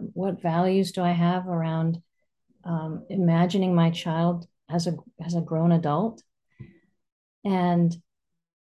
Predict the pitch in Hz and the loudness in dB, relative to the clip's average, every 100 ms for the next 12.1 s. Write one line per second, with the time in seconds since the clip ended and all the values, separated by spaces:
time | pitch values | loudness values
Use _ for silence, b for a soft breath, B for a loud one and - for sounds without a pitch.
0 | _ _ - 220 208 214 190 180 175 170 | _ _ -4 -2 2 2 2 2 0 -2
1 | - _ _ 180 - 190 190 - 185 170 | -8 _ _ -12 -6 -2 -2 -4 -4 -2
2 | 165 - 156 156 160 - 175 147 - 170 | -4 -6 -8 -8 -10 -6 -4 -4 -6 -8
3 | - 180 170 170 170 165 156 180 175 - | -4 2 2 2 4 4 4 0 -2 -6
4 | 151 143 139 170 - _ _ _ _ _ | -6 -4 -6 -8 -14 _ _ _ _ _
5 | _ _ _ _ _ _ _ _ 190 180 | _ _ _ _ _ _ _ _ -2 2
6 | 165 165 - 190 175 180 170 170 151 151 | 4 2 0 -2 0 2 2 0 -6 -6
7 | 151 147 _ _ _ _ _ _ _ _ | -6 -10 _ _ _ _ _ _ _ _
8 | _ _ _ _ _ _ - 190 214 226 | _ _ _ _ _ _ -4 2 6 6
9 | 226 196 196 185 180 - 180 170 _ _ | 4 0 0 0 -4 -6 -14 -16 _ _
10 | _ _ _ _ _ - 214 240 220 214 | _ _ _ _ _ -2 6 8 8 6
11 | 170 165 165 262 254 180 143 143 143 143 | 2 2 0 2 4 2 -2 -2 -4 -4
12 | 151 | -8